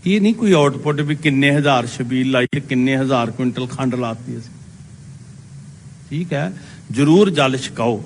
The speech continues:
ਵਿਰੋਧ ਨਹੀਂ ਹੈ ਕੋਈ, ਸਾਧ ਸੰਗਤ। ਇਹ ਵੀ ਸਾਡੇ ਪੁਰਖਿਆਂ ਨੇ ਬੜੀ ਚੰਗੀ ਸੋਚ ਦਿੱਤੀ ਸੀ, ਕਿਸੇ ਦੀ ਪਿਆਸ ਬੁਝਾਓ, ਕਿਸੇ ਦਾ ਭਲਾ ਕਰੋ। ਇੱਕੋ ਦਿਨ ਨਹੀਂ,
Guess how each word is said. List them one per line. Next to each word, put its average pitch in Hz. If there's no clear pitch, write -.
ਵਿਰੋਧ 151
ਨਹੀਂ 185
ਹੈ 196
ਕੋਈ, 147
ਸਾਧ 127
ਸੰਗਤ। 127
ਇਹ 175
ਵੀ 226
ਸਾਡੇ 175
ਪੁਰਖਿਆਂ 170
ਨੇ 175
ਬੜੀ 165
ਚੰਗੀ 156
ਸੋਚ 143
ਦਿੱਤੀ 127
ਸੀ, -
ਕਿਸੇ 143
ਦੀ 143
ਪਿਆਸ 143
ਬੁਝਾਓ, 139
ਕਿਸੇ 147
ਦਾ 147
ਭਲਾ 135
ਕਰੋ। 160
ਇੱਕੋ 165
ਦਿਨ 170
ਨਹੀਂ, 180